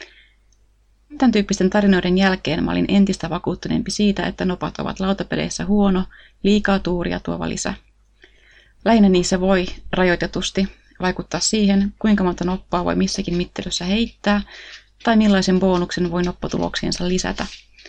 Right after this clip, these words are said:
Mutta ykkönen on silti ykkönen, pahnanpohjimmainen, mikä on tylsää. Mulla ei ole sellaista mielikuvitusta tai roolipelaajan taustaa, että osaisin kääntää noppahäviöt eeppisiksi kertomuksiksi.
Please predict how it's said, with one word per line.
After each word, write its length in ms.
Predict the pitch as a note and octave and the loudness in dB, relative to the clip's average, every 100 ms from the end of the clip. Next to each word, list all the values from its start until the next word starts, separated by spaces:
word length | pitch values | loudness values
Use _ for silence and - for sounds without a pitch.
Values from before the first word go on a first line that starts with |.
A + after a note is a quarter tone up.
| - - _ - | -20 -20 _ 2
Mutta 460 | A#3 - - F3 - | 2 2 -2 -2 -4
ykkönen 440 | D#3+ - F3 G3 | -8 -2 2 6
on 80 | A#3+ | 6
silti 280 | A3+ G#3 F#3+ | 4 2 2
ykkönen, 480 | F#3+ - F3+ F3+ F3+ - _ | -2 -4 -2 0 -2 -6 _
pahnanpohjimmainen, 1160 | F3+ F3 E3+ E3+ - E3+ - E3+ - E2+ F#3 - _ _ - - | -2 0 -2 -2 -4 -2 0 0 0 0 -2 -4 _ _ -20 -6
mikä 240 | E3+ F#3 | -2 2
on 100 | G3 | 0
tylsää. 480 | F#3+ E3 G3 - - G3+ _ _ _ _ _ _ _ _ - _ _ _ _ _ _ _ _ | 0 -2 -2 -4 -8 -10 _ _ _ _ _ _ _ _ -20 _ _ _ _ _ _ _ _
Mulla 200 | A3+ G3+ | 2 4
ei 80 | F#3+ | 4
ole 40 | G3+ | 4
sellaista 360 | G3+ G3 F#3+ | 4 2 4
mielikuvitusta 680 | F#3+ G3+ F#3+ F3+ F3+ F3 E3+ | 6 6 6 2 -2 -2 -6
tai 200 | - F3 | -2 2
roolipelaajan 680 | G3 G3 F3+ D#3 E3+ E3+ E3+ | 4 4 2 -2 -2 -2 -2
taustaa, 440 | F3 F3+ - E3 | -2 -2 -2 -4
että 180 | F#3 - | -4 -6
osaisin 380 | F3 E3+ F#3 F3 | -4 -4 -2 -2
kääntää 340 | F#3 F3 F3 | 0 -2 -2
noppahäviöt 680 | F3 F#3 - E3+ F3 - - - | 0 -2 -2 -6 -6 -8 -6 -2
eeppisiksi 600 | F3+ - - - - C3+ | -2 -2 -8 -6 -8 -4
kertomuksiksi. 800 | C3+ - - B2 - - - | -4 -4 -4 -6 -8 -10 -12